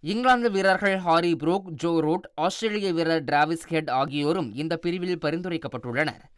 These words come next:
சிறந்த டெஸ்ட் கிரிக்கெட் வீரர் விருதிற்கும் இந்திய பவுலர் பும்ரா பரிந்துரை செய்யப்பட்டுள்ளார்.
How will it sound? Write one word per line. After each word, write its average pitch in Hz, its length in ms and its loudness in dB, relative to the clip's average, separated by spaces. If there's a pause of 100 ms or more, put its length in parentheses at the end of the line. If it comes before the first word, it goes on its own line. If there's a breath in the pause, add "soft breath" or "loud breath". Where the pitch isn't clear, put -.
(160)
சிறந்த 214 520 -2
டெஸ்ட் 208 320 -6
கிரிக்கெட் 208 360 -4
வீரர் 170 360 2
விருதிற்கும் 151 640 -2
இந்திய 185 320 -2
பவுலர் 156 380 2
பும்ரா 165 360 -2
பரிந்துரை 170 520 -4
செய்யப்பட்டுள்ளார். 127 760 -4